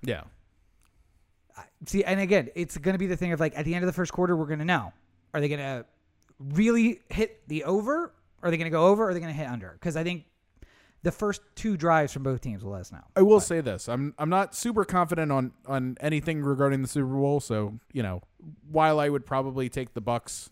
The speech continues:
Speaker 1: just because I think it'll be a closer game, it's not because I think the Bucks are necessarily the clear favorite. One thing I would put money on, though, if I was, uh, in the Vegas area online at some point in the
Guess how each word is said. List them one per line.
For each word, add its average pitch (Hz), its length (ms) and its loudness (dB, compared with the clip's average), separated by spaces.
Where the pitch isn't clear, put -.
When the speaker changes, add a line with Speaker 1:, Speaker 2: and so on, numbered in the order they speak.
Speaker 1:
just 127 180 -8
because 120 220 -6
I 120 80 -4
think 117 120 -6
it'll 117 140 -2
be 113 100 -4
a 110 60 -4
closer 120 320 -4
game, 113 240 -4
it's - 140 -10
not 110 120 -6
because 104 220 -8
I 104 80 -6
think 101 200 -10
the 101 60 -12
Bucks 104 300 -10
are 101 60 -8
necessarily 101 880 -8
the 127 80 -4
clear 143 360 0
favorite. 95 500 -6
One 220 260 4
thing 233 160 0
I 190 100 4
would 160 300 2
put 147 160 -2
money 113 240 -6
on, 101 160 -8
though, 98 180 -8
if 98 100 -12
I 101 120 -8
was, 95 360 -10
uh, 95 280 -6
in 131 100 0
the 123 80 -2
Vegas 110 420 -2
area 107 460 -2
online 104 460 -2
at 98 80 -6
some 104 160 -4
point 101 340 -6
in 208 60 -2
the 190 60 2